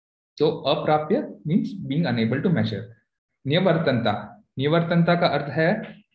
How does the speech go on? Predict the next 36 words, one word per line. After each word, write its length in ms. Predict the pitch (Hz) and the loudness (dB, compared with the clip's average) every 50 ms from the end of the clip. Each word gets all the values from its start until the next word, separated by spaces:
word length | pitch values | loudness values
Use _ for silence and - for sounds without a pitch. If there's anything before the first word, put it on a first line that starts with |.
| _ - | _ -2
कि 240 | 190 233 233 220 | 0 0 0 0
छोड़ 260 | 226 - 160 190 202 175 | 2 2 2 2 2 2
देते 240 | 165 135 - - | 0 0 2 0
हैं, 300 | 110 101 101 - - - - _ _ _ _ - - | -2 -2 -2 -6 -10 -16 -20 _ _ _ _ -8 -2
लोग 200 | 127 143 175 170 | 0 2 2 2
छोड़ 300 | - - - 147 156 165 | 0 0 2 2 4 4
देते 280 | 160 160 147 156 120 104 | 4 2 2 2 0 -2
हैं। 340 | 104 104 - - - - _ _ - | -2 -4 -8 -12 -16 -20 _ _ -2
कौन 260 | 131 143 170 170 165 | 0 0 2 2 2
लोग 260 | 151 156 165 165 - | 2 2 2 0 0
छोड़ 160 | - 147 143 | 0 0 2
देते 240 | 143 151 151 151 151 | 2 2 2 2 2
हैं? 300 | 143 165 180 185 180 - - - _ _ _ _ _ - | 0 0 0 -2 -4 -8 -16 -20 _ _ _ _ _ -4
जो 420 | 120 131 143 160 190 220 - - - - - - _ _ _ _ _ _ _ _ _ _ _ _ _ - 123 | 0 2 4 4 4 4 2 0 -6 -10 -14 -18 _ _ _ _ _ _ _ _ _ _ _ _ _ -4 -2
आगे 180 | 131 135 143 | 0 0 2
के 100 | 147 165 | 0 0
बत-, 200 | 147 131 127 127 | 2 2 2 2
इसमें 360 | 123 120 117 117 117 131 127 117 | 2 0 0 0 0 0 0 0
बत-, 120 | 113 113 | 0 0
शब्दों 320 | - - 117 110 120 123 | 0 0 0 2 2 2
में 160 | 123 127 123 120 | 2 2 2 2
बताया 300 | 113 110 113 110 110 107 | 2 2 2 2 2 2
गया 160 | 107 107 113 | 2 0 0
है, 260 | 131 180 233 - - - 120 | 2 0 0 -2 -4 -6 -2
"वाचस 680 | 117 110 110 110 113 127 165 233 - - - - - - | 0 0 2 2 2 2 0 0 0 -4 -10 -14 -6 -2
च 60 | 160 | 0
मनसा 880 | 190 226 - 123 120 117 117 113 - 135 143 208 254 - - - _ _ _ _ _ _ _ _ | 2 4 4 4 2 0 0 -2 0 0 2 0 0 -2 -8 -16 _ _ _ _ _ _ _ _
सह 280 | _ - - 131 127 160 220 277 - - - - - _ _ | _ -6 -4 -2 0 0 0 0 -2 -6 -14 -18 -20 _ _
अहम", 560 | - 117 117 120 98 95 - - - - - _ _ _ _ _ _ _ | -4 -2 0 0 -2 -2 -6 -10 -14 -20 -20 _ _ _ _ _ _ _
तो 340 | - 147 185 202 - - 131 | 0 2 2 2 2 -2 -4
जो 460 | 123 127 139 156 196 254 277 - - 127 | 0 2 4 4 4 4 2 0 -2 0
भगवान 440 | 127 117 117 120 123 131 147 170 165 | 0 0 0 0 0 2 2 2 2
को 480 | 160 165 151 165 208 269 233 - - - - _ | 4 4 4 4 4 2 0 -2 -8 -14 -12 _
अपने 260 | - 120 - 151 156 156 | -8 -6 -4 -2 -2 0
वाचा 460 | 120 104 101 101 101 104 123 123 131 | 2 2 2 0 0 0 0 0 0
से, 420 | 131 - 147 170 247 262 - - | 2 2 0 0 0 0 -4 -10